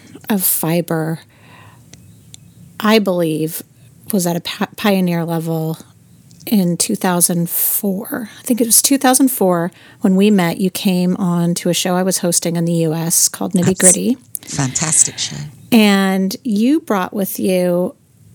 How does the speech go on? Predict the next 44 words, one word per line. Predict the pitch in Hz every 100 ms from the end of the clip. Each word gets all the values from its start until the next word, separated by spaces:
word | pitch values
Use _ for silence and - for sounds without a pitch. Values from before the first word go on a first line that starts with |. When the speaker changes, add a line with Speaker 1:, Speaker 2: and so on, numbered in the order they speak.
| - - - - - - -
Speaker 1:
plastic | - 208 - 240 -
bags. | 202 196 214 -
They | 220
were | 226
really | 285 262 233
bright. | 202 196 185
They | 208
were | 208
pink | - 208 220 226
and | 214 226
Speaker 2:
<laughs> | 196
Speaker 1:
green. | 175 170 185 214 - - - - - - - - - - - - -
And | 226 214
showed | - 208
us | 202
how | -
to | 196
knit | 202 277 294
with | 202 -
them, | - 220
which | 247 302
now | 294 254 220
is | 220 185
like, | 196 185
now | 247 254 202
everybody | 285 320 214 196 -
does | 208 214
it. | 185
Speaker 2:
Right. | 139
Speaker 1:
But | 254
I | 269
don't | 370
know | 403
that | 349
ever, | 285 262
anybody | 254 254 233 226
realizes | 214 254 311 226 202 196
in | 202
the | 185
States | - 269 254 -
that | 190
you | 208 247
started | - 220 202 190
that. | - 240 -